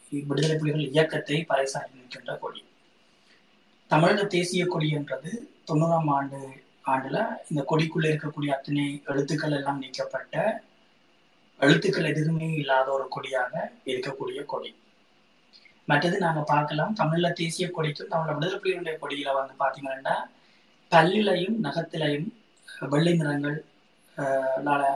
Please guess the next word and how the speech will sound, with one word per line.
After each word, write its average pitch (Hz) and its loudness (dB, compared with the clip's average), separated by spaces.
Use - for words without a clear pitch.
வடிவமைக்கப்பட்டிருக்கும். 139 0